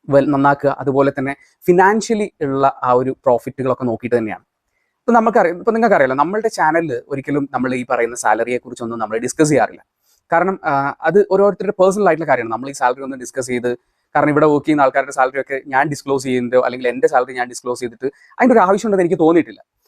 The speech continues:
അപ്പോൾ അതുകൊണ്ട് തന്നെ, ആ, അതിനെക്കുറിച്ചും സാലറിയെക്കുറിച്ചൊന്നും ഞാൻ സംസാരിക്കുന്നില്ല. ഒരു, ഒരു ലൈക്ക് എന്താ പറയുക, ഫിഗറേറ്റീവ് ആയിട്ടുള്ള ഒരു ഫിഗർ ഞാൻ പറയും. അതായത് ഒരു ഇമാജിനേറ്റീവ് ആയിട്ടുള്ള ഒരു ഫിഗർ ഞാൻ പറഞ്ഞുകൊണ്ട് ഞാനിത് സംസാരിക്കാം.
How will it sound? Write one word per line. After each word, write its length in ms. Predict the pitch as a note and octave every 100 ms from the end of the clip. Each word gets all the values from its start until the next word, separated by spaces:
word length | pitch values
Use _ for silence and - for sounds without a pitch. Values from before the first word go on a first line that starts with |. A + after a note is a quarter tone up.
| _ -
അപ്പോൾ 100 | G#3+
അതുകൊണ്ട് 280 | G#3 C4 C4+
തന്നെ, 160 | A3+ F3+ _ _ _ -
ആ, 200 | D#3+ - E3
അതിനെക്കുറിച്ചും 480 | A#3+ A3+ A#3 G#3
സാലറിയെക്കുറിച്ചൊന്നും 680 | F3 E3 G#3+ A#3+ A3+ G#3+ G3
ഞാൻ 80 | E3
സംസാരിക്കുന്നില്ല. 640 | A#2 A#2+ C3 C3+ A2 D#3+ -
ഒരു, 160 | G#3 G#3+
ഒരു 240 | G3 G3 F#3+
ലൈക്ക് 240 | F3 E3 E3
എന്താ 140 | D#3
പറയുക, 200 | D3 C#3 - _ -
ഫിഗറേറ്റീവ് 520 | D#3 G3 G#3+ A3+ A3+
ആയിട്ടുള്ള 360 | G3+ F#3+ F#3 - F3
ഒരു 100 | C#3+
ഫിഗർ 260 | D3 C#3+
ഞാൻ 140 | B2+ G#2+
പറയും. 200 | F#2+ -
അതായത് 260 | C#3 C#3+ C#3+
ഒരു 120 | D#3 D#3
ഇമാജിനേറ്റീവ് 580 | E3+ F#3+ G3+ G#3 G3+
ആയിട്ടുള്ള 200 | G3 F3
ഒരു 80 | E3+
ഫിഗർ 260 | D3+ C#3+ D3+
ഞാൻ 160 | C#3+ C3+
പറഞ്ഞുകൊണ്ട് 400 | A#2+ A#2+ C3 B2+
ഞാനിത് 200 | A#2 A#2
സംസാരിക്കാം. 460 | F3 D#3+ A#2+ -